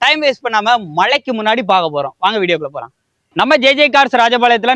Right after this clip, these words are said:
நம்ம இப்ப பாக்குற வண்டி பாத்தீங்க அப்படின்னா, வண்டி இப்ப ஓடிக்கிட்டு தாங்க இருக்கு. டீசல் வண்டி அவ்வளோ ஸ்மூத்னஸா இருக்கு. Full and full கம்பெனி சர்வீஸ் ரெக்கார்டோட ஓ-, இருக்கு. ரெண்டு லட்சம் கிலோமீட்டர் ஓடி இருக்கு. ஆனா ப்ராப்பர் கம்பெனி சர்வீஸ் ரெக்கார்டு. இந்த வண்டியை வந்து ஓட்டி பார்த்தா கண்டிப்பா முப்பத்தஞ்சாயிரம் ஓடி இருக்கா, நாற்பதாயிரம் ஓடி இருக்கான்னு தான் கேட்பீங்க.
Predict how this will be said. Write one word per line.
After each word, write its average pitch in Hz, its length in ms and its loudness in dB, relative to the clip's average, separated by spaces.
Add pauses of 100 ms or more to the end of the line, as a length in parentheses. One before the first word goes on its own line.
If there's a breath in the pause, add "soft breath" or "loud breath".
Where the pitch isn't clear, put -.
நம்ம 269 240 2
இப்ப 247 240 -2
பாக்குற 254 240 2
வண்டி 247 200 -2
பாத்தீங்க 233 260 0
அப்படின்னா, 214 220 0 (520)
வண்டி 208 260 -2
இப்ப 202 220 2
ஓடிக்கிட்டு 214 360 0
தாங்க 220 160 0
இருக்கு. 185 260 -2
டீசல் 233 360 0
வண்டி 208 160 -2 (120)
அவ்வளோ 254 280 0 (240)
ஸ்மூத்னஸா 269 800 -2
இருக்கு. 220 240 -4
Full 262 160 -2
and 220 100 -4
full 285 120 -4 (120)
கம்பெனி 262 400 0
சர்வீஸ் 233 280 -2
ரெக்கார்டோட 240 360 2 (140)
ஓ-, 196 100 -4 (180)
இருக்கு. 175 240 -4 (320)
ரெண்டு 185 160 0
லட்சம் 220 220 -2
கிலோமீட்டர் 285 320 2
ஓடி 254 100 4
இருக்கு. 262 160 2
ஆனா 294 100 2 (120)
ப்ராப்பர் 294 420 2
கம்பெனி 269 340 0
சர்வீஸ் 240 280 0
ரெக்கார்டு. 196 240 -2 (280)
இந்த 180 140 0
வண்டியை 254 280 2
வந்து 277 200 -2
ஓட்டி 262 220 0
பார்த்தா 269 260 2
கண்டிப்பா 240 260 0 (100)
முப்பத்தஞ்சாயிரம் 269 560 0
ஓடி 247 120 4
இருக்கா, 262 200 -2
நாற்பதாயிரம் 240 480 2
ஓடி 220 120 2
இருக்கான்னு 214 280 0
தான் 220 120 -2
கேட்பீங்க. 170 240 -2